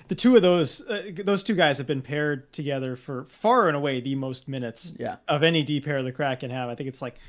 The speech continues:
Speaker 1: you know, five hundred something. No one else has, like, three hundred, you know. Um, but I, I kinda followed up and asked him, you know, what, what Adam Larson has taught him and, you know, what he's learned there.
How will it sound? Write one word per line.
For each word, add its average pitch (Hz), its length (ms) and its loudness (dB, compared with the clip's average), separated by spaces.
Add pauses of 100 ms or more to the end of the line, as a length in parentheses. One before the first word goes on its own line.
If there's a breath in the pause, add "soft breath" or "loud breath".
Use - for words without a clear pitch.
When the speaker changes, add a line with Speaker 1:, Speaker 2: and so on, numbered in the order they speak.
(120)
Speaker 1:
you 151 60 -12
know, 123 80 -10
five 151 320 0
hundred 143 300 -4
something. 131 440 -6
No 135 140 -6
one 131 140 -6
else 131 160 -8
has, 127 120 -10
like, 135 300 -10
three 135 220 -12
hundred, 123 440 -10
you 151 120 -6
know. 123 160 -8 (480 loud breath)
Um, 139 460 0
but 190 300 4 (200 soft breath)
I, 180 320 4
I - 20 2
kinda 180 260 2
followed 170 360 4
up 160 200 4
and 151 100 2
asked 151 300 2
him, 170 160 -2
you 208 60 -4
know, 135 120 -4
what, 143 400 -4
what 151 220 0
Adam 147 300 2
Larson 143 400 -4
has 139 260 -8
taught 147 300 -2
him 147 280 -6
and, 135 140 -8
you 143 80 -8
know, 127 80 -8
what 135 140 -6
he's 131 140 -8
learned 135 280 -6
there. 127 300 -8